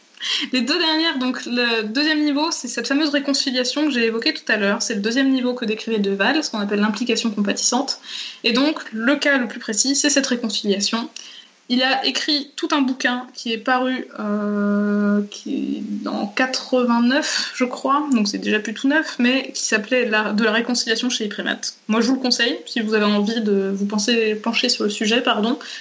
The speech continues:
Deval, il écrit très bien. Il a été traduit en français pour, euh, ceux qui n'ont pas très envie de le lire en anglais, sinon c'est Peacemaking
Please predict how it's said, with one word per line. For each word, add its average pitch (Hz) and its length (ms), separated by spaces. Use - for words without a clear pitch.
Deval, 233 260
il 226 100
écrit 214 200
très 220 180
bien. 226 280
Il 233 80
a 233 40
été 233 120
traduit 226 240
en 220 80
français 233 360
pour, 208 260
euh, 196 60
ceux 226 180
qui - 180
n'ont 196 560
pas 220 100
très 214 160
envie 208 140
de 208 40
le 208 60
lire 202 160
en 196 80
anglais, 196 240
sinon 240 160
c'est 202 180
Peacemaking 214 800